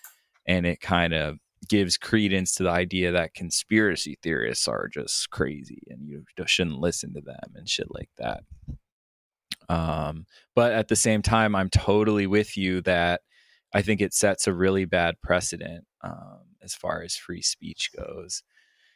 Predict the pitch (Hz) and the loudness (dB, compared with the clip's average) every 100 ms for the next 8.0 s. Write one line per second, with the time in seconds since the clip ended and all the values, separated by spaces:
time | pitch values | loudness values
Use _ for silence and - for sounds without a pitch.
0 | _ - 95 92 92 92 - 107 135 120 | _ 2 4 4 2 0 2 4 6 4
1 | - 92 87 90 85 - _ 90 85 87 | 4 0 2 0 0 -6 _ -6 2 4
2 | 85 87 85 - - 92 87 - - 92 | 4 2 -2 -10 -2 -2 -2 -10 -10 -10
3 | - 87 85 - - 90 85 85 85 85 | -6 -2 -2 -2 -2 0 0 -2 -4 -6
4 | 87 85 82 80 78 - 87 95 _ _ | -6 -6 -6 -10 -14 -18 -20 -20 _ _
5 | - 95 87 - - 98 92 - 90 92 | -2 0 0 -6 2 2 4 0 0 0
6 | 90 82 82 76 - - 87 87 107 101 | -2 2 2 2 -6 -14 0 0 2 0
7 | 87 92 - - 87 82 85 87 85 | 0 -2 -6 -8 -6 -6 -8 -10 -14